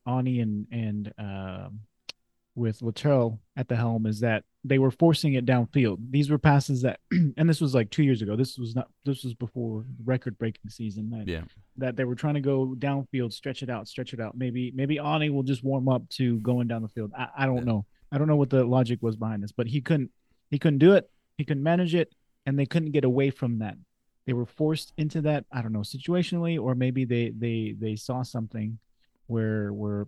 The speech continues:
Speaker 1: the mismatch was there for them, uh, whether it's Shorter or, you know, w-, Jackson or whoever's out there outside,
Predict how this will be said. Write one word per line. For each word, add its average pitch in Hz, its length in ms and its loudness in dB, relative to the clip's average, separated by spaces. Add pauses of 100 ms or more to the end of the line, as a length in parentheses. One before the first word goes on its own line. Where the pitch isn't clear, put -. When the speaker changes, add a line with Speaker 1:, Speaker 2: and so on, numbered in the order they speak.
Speaker 1:
the 123 80 -4
mismatch 123 520 -2
was 104 160 -8
there 113 280 -6 (160)
for 110 280 -2
them, 123 240 -2 (300)
uh, 98 120 -10
whether 98 380 -6
it's 95 120 -12
Shorter 113 460 -2
or, 101 260 -2 (340)
you 107 100 -6
know, 113 80 -8
w-, 135 320 -10
Jackson 113 640 -2 (280)
or 107 340 -2
whoever's 143 300 6
out 117 140 0
there 117 120 0
outside, 107 360 -2